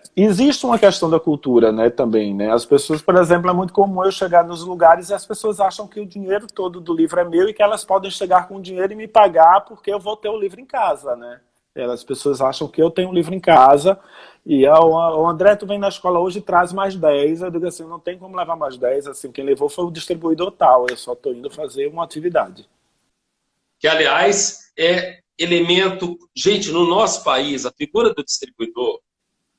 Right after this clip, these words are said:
Speaker 2: a figura do livreiro, da livreira, da editora, não tem, porque também a editora não consegue lançar o livro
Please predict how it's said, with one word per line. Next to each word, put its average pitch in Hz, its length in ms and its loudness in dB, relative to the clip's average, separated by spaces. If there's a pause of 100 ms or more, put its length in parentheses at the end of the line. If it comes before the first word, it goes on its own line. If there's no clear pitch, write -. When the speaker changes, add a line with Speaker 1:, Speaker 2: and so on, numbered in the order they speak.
(440)
Speaker 2:
a 117 100 -6
figura 202 440 0
do 139 100 -6
livreiro, 131 680 -4
da 113 120 -8
livreira, 131 600 -4
da - 360 -20
editora, 127 400 -4 (1800)
não 254 240 -4
tem, 247 420 0
porque 196 240 0
também 214 280 0
a 277 120 2
editora 254 460 0
não 269 100 0
consegue 240 400 0
lançar 226 540 0
o 220 80 4
livro 190 280 -6